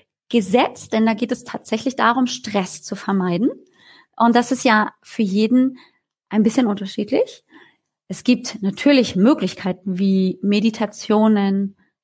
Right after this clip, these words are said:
auch Schlaf redu-, äh, erhöhen, reduziert den Schles-,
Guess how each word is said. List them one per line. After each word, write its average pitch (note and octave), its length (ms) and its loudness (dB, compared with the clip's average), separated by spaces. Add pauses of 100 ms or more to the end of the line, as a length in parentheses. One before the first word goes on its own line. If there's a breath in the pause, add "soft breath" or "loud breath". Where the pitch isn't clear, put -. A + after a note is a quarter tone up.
(440)
auch E3 240 -12 (100)
Schlaf G3+ 600 0 (320 loud breath)
redu-, A#3+ 380 2 (140)
äh, G3 260 2 (440)
erhöhen, A#3+ 640 2 (300 loud breath)
reduziert A#3+ 540 -2
den A3+ 160 0
Schles-, A3+ 440 -4